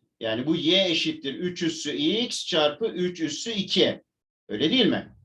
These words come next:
Demek ki y eşittir üçün karesi dokuz olduğu için dokuz çarpı üç üssü x şeklinde yazılabilir. Peki buradan üç üssü x'i yalnız bırakacağız. Üç üssü x eşittir dokuz diğer tarafa bölü olarak geçerse y bölü dokuz olarak yazılabilir çocuklar.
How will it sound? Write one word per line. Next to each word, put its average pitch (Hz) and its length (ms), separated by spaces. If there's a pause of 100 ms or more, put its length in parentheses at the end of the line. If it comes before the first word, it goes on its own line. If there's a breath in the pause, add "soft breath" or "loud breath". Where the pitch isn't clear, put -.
(300)
Demek 139 320
ki 127 60
y 165 320
eşittir 156 500
üçün 170 300
karesi 151 360
dokuz 156 280
olduğu 135 240
için 160 340
dokuz 156 380
çarpı 139 320
üç 175 280
üssü 240 240
x 170 240
şeklinde 120 500
yazılabilir. 175 920 (920)
Peki 139 280
buradan 160 560 (800)
üç - 180
üssü 160 220
x'i 165 220
yalnız 233 360
bırakacağız. 143 580
Üç 165 200
üssü 175 240
x 180 240
eşittir 175 680
dokuz 151 340
diğer 180 280
tarafa 170 360
bölü 170 180
olarak 180 300
geçerse 185 440
y 156 420
bölü 170 240
dokuz 170 280
olarak 147 400
yazılabilir 156 560
çocuklar. 127 440